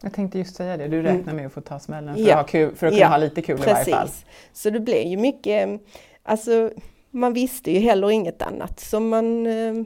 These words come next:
Speaker 2: det blev ju ens liv och man planerar efter det. Och sen så har jag haft en stor fördel att jag har haft farmor och pappa och faster som har sagt, ja, men det är normalt, det är ingen fara, du kan leva som, som vanligt och som alla andra. Eh,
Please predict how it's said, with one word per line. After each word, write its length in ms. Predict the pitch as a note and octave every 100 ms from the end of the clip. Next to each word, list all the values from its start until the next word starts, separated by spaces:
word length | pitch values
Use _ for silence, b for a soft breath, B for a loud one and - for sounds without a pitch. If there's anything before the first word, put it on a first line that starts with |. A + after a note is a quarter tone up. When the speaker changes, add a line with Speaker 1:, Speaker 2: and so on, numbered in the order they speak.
| A3+ -
Speaker 2:
det 100 | G#3
blev 200 | - A#3+
ju 120 | G3 G3
ens 280 | D#4 -
liv 280 | G#3 - G3 -
och 260 | - G#3 G3
man 220 | G3 G3
planerar 480 | G3 F#3+ F#3 E3 D#3+
efter 260 | D#3+ - F3+
det. 260 | - - - B B B B _
Och 140 | - F#3+
sen 180 | F#3+ E3+
så 140 | F#3
har 80 | G3
jag 180 | G#3 F#3+
haft 240 | F#3 F#3
en 80 | F3+
stor 280 | - F3 F3
fördel 480 | - F3 F3 F3
att 140 | D#3 -
jag 80 | D3+
har 120 | D#3+
haft 300 | G#3 - -
farmor 680 | - D#3+ F#3 F3 F3 F3 F#3
och 220 | E3 -
pappa 380 | F#3+ - - -
och 120 | F3
faster 480 | - - - - -
som 460 | - F3+ F3+ F3 F3+
har 100 | E3+
sagt, 300 | - - -
ja, 80 | - -
men 280 | F#3 F#3 -
det 140 | F3+
är 40 |
normalt, 460 | G#3+ G#3+ G3 C#3+ E3
det 100 | -
är 240 | F#3 A#3 B3+
ingen 220 | B3+ B3+
fara, 400 | B3+ B3+ A#3+ A3+
du 140 | A#3
kan 220 | A#3 A3+ A3+
leva 300 | A3+ G#3+ G#3
som, 520 | A3 G#3+ G#3+ G#3+ -
som 220 | - G#3+
vanligt 580 | G3+ G#3+ A3 F3 F#3 -
och 80 | F#3
som 220 | G3 F#3
alla 220 | G3 F3
andra. 480 | E3+ D#3 A2 D#3+ F3 B B B B B B
Eh, 420 | F3 D#3+ F#2 B1